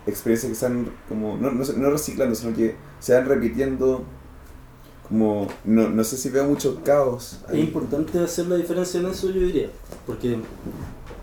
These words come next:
Speaker 2: cuando uno entiende esas, ¿cuánto dijiste? Veintitrés,
Speaker 1: No,
Speaker 2: treinta y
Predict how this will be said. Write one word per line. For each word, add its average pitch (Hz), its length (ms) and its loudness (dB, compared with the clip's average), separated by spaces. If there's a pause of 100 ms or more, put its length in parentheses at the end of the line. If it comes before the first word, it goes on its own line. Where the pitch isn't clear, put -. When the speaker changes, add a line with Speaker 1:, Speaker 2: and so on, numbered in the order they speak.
(800)
Speaker 2:
cuando 127 280 4
uno 170 440 2 (1200)
entiende 139 460 2
esas, 135 260 0 (600)
¿cuánto 143 240 -2
dijiste? 156 300 -4
Veintitrés, 131 600 0
Speaker 1:
No, 110 180 2
Speaker 2:
treinta 113 60 6
y 110 40 2